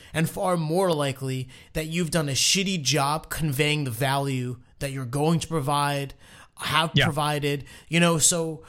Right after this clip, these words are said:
Speaker 1: i-, in the example of Anna, if she's paying, if she's charging two hundred, I don't know how much she's charging. So just, let's just
Speaker 2: Mm-hmm.
Speaker 1: say two hundred for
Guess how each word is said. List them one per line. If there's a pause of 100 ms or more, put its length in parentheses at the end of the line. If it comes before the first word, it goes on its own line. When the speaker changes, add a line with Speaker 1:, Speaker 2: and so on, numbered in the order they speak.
(260)
Speaker 1:
i-,
in
the
example
of
Anna, (200)
if
she's
paying, (120)
if
she's
charging (180)
two
hundred,
I
don't
know
how
much
she's
charging.
So
just,
let's (120)
just
Speaker 2:
Mm-hmm.
Speaker 1:
say
two
hundred (260)
for